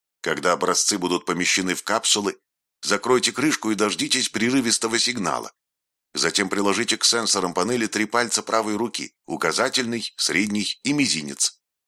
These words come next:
Всё содержимое ванны утилизируется без возможности восстановления».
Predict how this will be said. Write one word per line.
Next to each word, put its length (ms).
Всё 300
содержимое 680
ванны 500
утилизируется 840
без 180
возможности 720
восстановления». 920